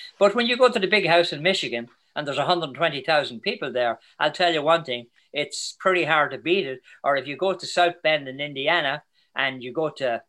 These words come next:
the f-, home of the Fighting Irish, I mean, on a day when there's a game on, those places, every place has their own kind of, there's a vibe to every place. Um, I, I would say the most enjoyable place I've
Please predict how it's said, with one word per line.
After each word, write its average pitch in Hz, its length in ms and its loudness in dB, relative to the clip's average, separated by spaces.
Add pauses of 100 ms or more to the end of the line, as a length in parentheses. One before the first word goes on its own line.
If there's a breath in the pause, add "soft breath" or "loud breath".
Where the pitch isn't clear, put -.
the 135 60 -6
f-, - 300 0
home 170 200 6
of 131 60 -2
the - 80 -4
Fighting 143 400 0
Irish, 135 580 2 (260 soft breath)
I 123 80 -12
mean, 135 200 -4
on 135 160 2
a 120 120 -4
day 160 220 4
when 143 160 -6
there's 117 140 -6
a 120 80 -8
game 147 340 0
on, 120 280 -2 (320 soft breath)
those 214 200 2
places, 160 460 0
every 247 380 0
place 190 340 2
has 156 240 -2
their 143 240 0
own 151 520 -2 (300 soft breath)
kind 143 220 0
of, 127 80 -4 (260 soft breath)
there's 127 140 -2
a 127 200 2
vibe 165 460 4
to - 160 2
every 143 280 -2
place. 135 460 -2 (300 soft breath)
Um, 139 400 0 (340)
I, 139 240 0
I 156 120 4
would 170 180 -2
say 190 400 -4
the 151 240 -6 (160)
most 151 420 -4
enjoyable 151 760 0 (340 loud breath)
place 151 300 0
I've 131 240 0